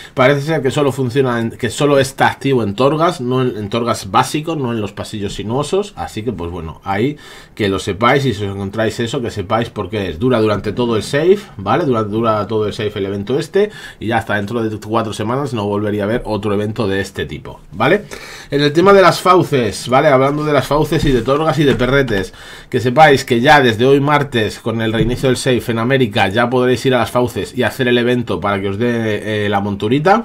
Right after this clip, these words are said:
¿vale? Vamos, para que os dé, <laughs> si tenéis suerte, vamos, os lo voy a enseñar por aquí.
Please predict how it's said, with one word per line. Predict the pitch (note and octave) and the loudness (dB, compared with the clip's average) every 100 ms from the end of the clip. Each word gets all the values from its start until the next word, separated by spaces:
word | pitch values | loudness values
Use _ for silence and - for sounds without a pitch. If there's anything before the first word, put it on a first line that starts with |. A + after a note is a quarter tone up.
| - | -6
¿vale? | - G2 G2 | -4 -2 0
Vamos, | G2 E2 | -2 -4
para | - F#2 E2+ | -4 -4 -4
que | |
os | F2 | -6
dé, | A2 A2 - - - - | -4 -6 -8 -12 -12 -12
<laughs> | - - - | -18 -20 -16
si | - F#2 | -10 -6
tenéis | G#2+ A#2+ A2+ | -4 -4 -2
suerte, | B2+ C3 B2+ D#3+ | 2 2 4 2
vamos, | A2+ F#2+ | 2 -4
os | F#2+ E2+ | -8 -8
lo | F#2 | -6
voy | |
a | G2+ | -6
enseñar | G2 G2+ G#2+ | -6 -4 -4
por | F#2+ | -4
aquí. | F#2 B2+ D#3 | -2 0 -2